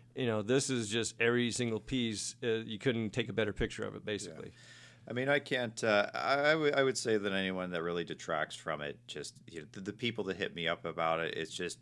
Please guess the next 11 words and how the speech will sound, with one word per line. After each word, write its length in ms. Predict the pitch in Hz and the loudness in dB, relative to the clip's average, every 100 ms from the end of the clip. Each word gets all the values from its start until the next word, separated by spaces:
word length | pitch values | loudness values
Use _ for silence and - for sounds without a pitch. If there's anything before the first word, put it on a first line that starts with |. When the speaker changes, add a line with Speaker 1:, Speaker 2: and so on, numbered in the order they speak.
| - _ | -20 _
Speaker 2:
you 120 | - 78 | -14 -10
know, 160 | 71 - - - - - - - - | -10 -12 -20 -20 -20 -20 -20 -12 -2
people, 380 | 120 120 117 | -2 0 -2
people 300 | 110 127 117 | 0 0 2
reaching 360 | 113 117 117 113 | 2 0 -2 2
out 180 | 113 107 | 2 2
from 240 | 110 104 | -2 -6
obscurity. 640 | 95 - - 117 120 85 87 | -6 -6 0 2 2 2 0
I 40 | |
mean, 280 | 92 101 98 | 0 0 -2
I, 200 | - 107 | 0 0